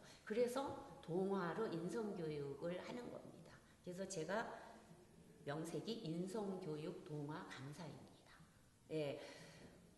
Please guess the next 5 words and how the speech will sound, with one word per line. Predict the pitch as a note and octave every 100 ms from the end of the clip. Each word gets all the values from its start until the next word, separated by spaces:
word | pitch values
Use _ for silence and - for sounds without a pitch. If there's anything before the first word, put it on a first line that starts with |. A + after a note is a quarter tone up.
| -
음, | F3+ F#3 F3+ F3 E3+ E3 C#3+
여러 | G#3 C#4+ C#4+ B3+
가지 | G3+ F#3+ G#3
뭐, | F#3 D#3+ D3+ C#3+ -
우리나라는 | F#3 B3+ B3 G#3 G3+ F#3 F3 E3+ E3 E3 D#3+ D#3+ G#3 C#4 G#3+ C#3 -